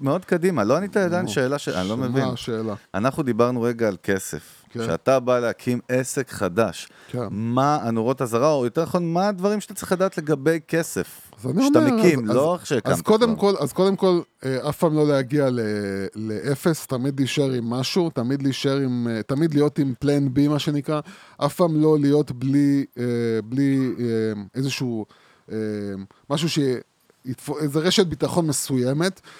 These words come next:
Speaker 2: דבר שני, לדעת איך אתה הולך לעשות את הכסף, בצורה מאוד ברורה ולה-, ו-, ומאוד גם, אה, אמיתית. זאת אומרת, לדעת, כאילו, אני היום יודע, ובגלל זה הקטע הזה של הלהתנסה-, להתנסות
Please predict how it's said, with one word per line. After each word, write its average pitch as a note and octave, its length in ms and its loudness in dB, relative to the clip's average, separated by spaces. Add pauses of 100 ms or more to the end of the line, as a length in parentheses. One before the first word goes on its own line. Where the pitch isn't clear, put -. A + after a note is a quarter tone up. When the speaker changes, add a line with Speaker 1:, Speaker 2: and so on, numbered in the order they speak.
(280)
Speaker 2:
דבר C#3 280 4
שני, G3+ 260 2
לדעת E3+ 500 4
איך D#3+ 100 0
אתה F#3 100 4
הולך E3+ 200 4
לעשות D#3+ 220 2
את D3+ 60 -2
הכסף, D#3 520 -2
בצורה D3+ 320 2
מאוד E3 440 2
ברורה F3 580 4 (420)
ולה-, D3 340 2 (100)
ו-, B2+ 200 -4 (120)
ומאוד C#3 500 -4
גם, F#3 320 -2 (180)
אה, B2+ 180 -4 (160)
אמיתית. B2+ 600 0 (240)
זאת - 80 -8
אומרת, C#3+ 180 -4
לדעת, D#3 400 2
כאילו, C3 340 -2 (560)
אני E3 280 2
היום E3+ 520 2 (320)
יודע, D#3+ 560 4 (100)
ובגלל C#3 340 0
זה F#3+ 180 4
הקטע G3 320 2
הזה F#3+ 160 2
של D#3+ 220 0
הלהתנסה-, C#3 880 0
להתנסות C#3+ 680 -2